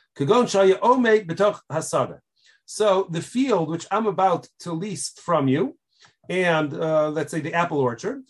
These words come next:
So we're standing in the apple orchard of Apple Holler. Varmale beis hashachin ze ani maskir lecha,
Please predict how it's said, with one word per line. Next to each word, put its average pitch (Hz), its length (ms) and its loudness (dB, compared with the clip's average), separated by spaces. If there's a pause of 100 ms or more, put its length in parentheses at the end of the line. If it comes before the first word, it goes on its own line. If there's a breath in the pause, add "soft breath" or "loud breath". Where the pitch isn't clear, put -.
(140 soft breath)
So 185 160 -4
we're 160 80 0
standing 208 560 0
in 208 320 0
the 170 180 -6
apple 190 240 -2
orchard 175 320 -4
of 139 260 -8
Apple 175 260 -2
Holler. 117 360 -6 (400 soft breath)
Varmale 220 640 2
beis 226 300 0
hashachin 202 480 -2
ze 185 140 2
ani 185 320 -4
maskir 170 420 -4
lecha, 160 380 -4